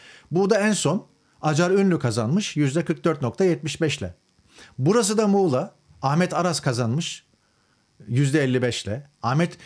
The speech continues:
yani Ahmet Ayaydın'ın bahçesi, şey, Aydın Ayaydın, özür dilerim. ak Parti adayı. Aydın Ayaydın'ın işte villasının bahçesinin bir köşesi kamulaştırıldı, kamulaştırılmadı. Ne bileyim işte efendim,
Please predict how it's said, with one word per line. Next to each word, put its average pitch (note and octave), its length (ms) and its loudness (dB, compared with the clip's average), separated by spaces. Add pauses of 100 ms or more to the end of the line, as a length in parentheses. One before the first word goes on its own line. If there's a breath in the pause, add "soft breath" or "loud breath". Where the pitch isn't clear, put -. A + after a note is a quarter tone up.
yani E3+ 140 0
Ahmet G3+ 380 0
Ayaydın'ın D3+ 680 0
bahçesi, C#3+ 440 -2
şey, B2+ 340 -2
Aydın D3 280 0
Ayaydın, A#2 320 0
özür B2+ 220 0
dilerim. G2 240 -4 (320 loud breath)
ak D#3 200 -4
Parti D3 260 -2
adayı. G#2 260 -4
Aydın F#3+ 320 0
Ayaydın'ın F#3 640 0 (460 loud breath)
işte D3 300 0
villasının F#3+ 580 0
bahçesinin F3+ 580 0
bir F#3 160 0
köşesi E3 360 -2
kamulaştırıldı, E3+ 760 0
kamulaştırılmadı. D#3+ 1000 0 (300 loud breath)
Ne D#3+ 120 2
bileyim E3+ 400 2
işte D#3 260 -2
efendim, D#3+ 500 0